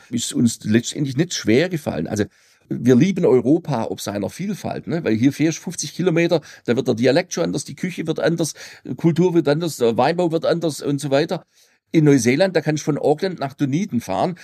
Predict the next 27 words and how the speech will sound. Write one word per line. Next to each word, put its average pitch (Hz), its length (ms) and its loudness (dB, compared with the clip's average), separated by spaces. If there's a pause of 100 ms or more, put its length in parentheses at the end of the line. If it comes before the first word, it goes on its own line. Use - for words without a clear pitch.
(140)
da 139 80 2
hat's 135 220 2
da 208 80 2
unten 160 160 0
vielleicht 135 200 0
drei 123 140 2
Schotten 120 380 0
mehr, 101 300 -4 (280)
aber 131 380 0 (120)
im 135 180 2
Prinzip 175 420 -2
bleibt 156 280 0
alles - 300 -4
gleich, 190 400 -6
ja. 147 240 -4
In, - 320 -6
aber 117 160 0
das 143 120 2
ist - 20 0
ja 170 80 2
überall 196 340 -2
in 107 60 -2
der 104 80 -2
neuen 92 320 0
Welt 76 240 -2
so, - 240 -8
ja. 156 200 -2